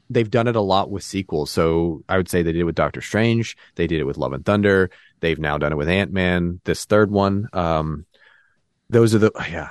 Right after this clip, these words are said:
I, I don't, I'm, I don't know. Guardians was another, I, I, I think they're trying to, to that, to that word of quippiness. They just need a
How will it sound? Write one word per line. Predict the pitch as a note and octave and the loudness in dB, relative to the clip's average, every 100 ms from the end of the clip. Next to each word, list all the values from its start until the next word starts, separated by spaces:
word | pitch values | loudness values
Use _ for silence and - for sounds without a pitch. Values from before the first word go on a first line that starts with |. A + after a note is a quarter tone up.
| - | -6
I, | G#2+ G2 | -4 -2
I | G#2+ | 0
don't, | A#2 - | 0 0
I'm, | A2+ A2 | -4 -4
I | F#2+ G2 | -2 0
don't | G#2+ A#2 | 2 2
know. | A#2 - | 2 0
Guardians | G#2+ G2 G#2 G#2 G#2 G#2+ G#2+ | 0 2 2 2 0 -2 -4
was | G2 | -4
another, | G#2 G2+ G2+ - | -2 0 0 -2
I, | G2 | -4
I, | E2+ F2 - - - F2+ - | -4 -6 -10 -20 -18 -16 -10
I | E2 F#2+ | -6 -6
think | - A#2+ A#2 | 0 0 2
they're | A2 G#2 F#2+ - | 2 2 0 -8
trying | - G#2 G2+ G#2 G#2 | -8 -2 0 0 -2
to, | - G2+ F#2+ F#2 F#2 _ _ _ _ - | -2 0 2 0 -4 _ _ _ _ 0
to | B2+ | 2
that, | A2+ - | 2 2
to | B2 | 2
that | A2+ A2 | 2 2
word | A2+ A2+ | 2 2
of | G#2 | 2
quippiness. | - D#3 F#2 D#2+ D2 - | 0 0 0 -4 -6 -2
They | G2 | 0
just | G2+ A2 G2+ | 2 0 2
need | A2 A#2 B2 B2 | 4 4 4 2
a | A#2 | 0